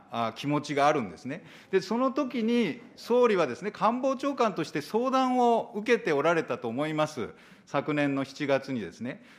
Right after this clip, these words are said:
この基本合意がですね、ぐだぐだになって、今、今年の六月までに六千万人というのが反故にされている状況でありますので、これは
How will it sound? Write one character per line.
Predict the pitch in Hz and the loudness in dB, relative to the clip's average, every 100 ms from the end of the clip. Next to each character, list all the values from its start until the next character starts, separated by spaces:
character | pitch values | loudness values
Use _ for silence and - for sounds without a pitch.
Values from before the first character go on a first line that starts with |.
| _ | _
こ | 220 | -6
の | 214 | -4
基 | - 214 | -4 2
本 | 285 320 330 | 2 2 2
合 | 330 339 285 | 4 4 4
意 | |
が | 208 208 | 2 2
で | 175 | 0
す | 165 | -2
ね、 | 143 | -2
ぐ | 143 | 2
だ | 220 254 | 2 2
ぐ | 262 | 2
だ | 269 | 0
に | 247 | 2
な | 247 240 | 0 -2
っ | 240 | -2
て、 | 175 147 95 - - | 2 2 2 -4 -4
今、 | 247 220 123 - - | 4 4 2 -4 -10
今 | - 180 | -6 -2
年 | 240 254 | -2 -2
の | 247 | 4
六 | 208 214 254 | 6 6 6
月 | 262 269 269 | 6 6 4
ま | 254 | 4
で | 214 214 | 4 4
に | 220 | 4
六 | 185 175 | 0 0
千 | - 240 | -2 0
万 | 247 254 233 | 2 0 0
人 | 202 | -2
と | 170 | 0
い | 175 | 0
う | |
の | 165 | 2
が | 143 | 2
反 | 233 269 | 2 4
故 | 311 | 4
に | 220 | 4
さ | 160 | 2
れ | 127 | 0
て | 120 127 110 - - - - | 0 0 0 -2 -18 -16 -4
い | 143 | -2
る | 123 | 2
状 | 143 143 | 2 2
況 | 143 143 135 120 | 2 2 2 2
で | 135 | 2
あ | 127 | 2
り | 143 | 2
ま | 151 | -2
す | - | -2
の | 117 92 | -6 -2
で、 | 131 98 - - - | 0 0 -4 -20 -18
こ | - 247 | 4 6
れ | |
は | 269 262 | 8 4